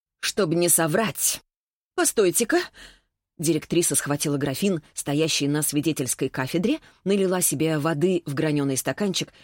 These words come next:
поднесла ко рту, но в последний момент одумалась и пить всё же не стала. «Ну вот, например, вопиющий случай.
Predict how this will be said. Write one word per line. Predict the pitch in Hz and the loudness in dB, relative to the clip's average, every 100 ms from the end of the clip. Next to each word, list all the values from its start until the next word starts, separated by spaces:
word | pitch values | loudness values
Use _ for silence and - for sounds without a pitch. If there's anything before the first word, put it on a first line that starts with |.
| _ | _
поднесла | - 196 196 185 151 | -2 0 0 0 -2
ко | 151 | -4
рту, | 151 302 - - _ _ | -2 -4 -4 -14 _ _
но | 254 | -2
в | 294 | -2
последний | 262 233 220 208 | -2 -2 0 0
момент | 208 233 233 - | 0 0 -2 -4
одумалась | 170 165 233 226 240 - - | -4 -2 -2 -2 -2 -4 -4
и | 208 | -4
пить | 254 254 | -4 -4
всё | - | -4
же | 196 | -2
не | 190 185 | 0 0
стала. | - 131 131 - _ _ _ _ - | -2 -6 -8 -12 _ _ _ _ -2
«Ну | 349 | 2
вот, | 214 170 - 160 | 2 2 -2 -6
например, | 190 233 202 202 196 - _ | -4 0 0 0 0 -4 _
вопиющий | 220 311 247 185 208 277 | -2 0 2 2 2 0
случай. | - 151 - 156 | 0 0 0 -2